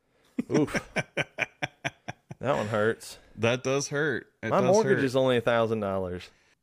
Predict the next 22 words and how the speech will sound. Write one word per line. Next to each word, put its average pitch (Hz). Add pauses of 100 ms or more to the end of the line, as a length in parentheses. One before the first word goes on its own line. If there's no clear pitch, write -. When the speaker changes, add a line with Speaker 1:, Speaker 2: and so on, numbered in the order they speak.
Speaker 2:
That's 113
crazy. 104
I 120
need 120
to, 98
I 120
need 123
to 117
move 117
where 107
you 107
are. 95
<laughs> - (220)
Speaker 1:
Well, 120
I 117
locked 123
in 120
before 110
they 107
all 104
jumped 104
up, 104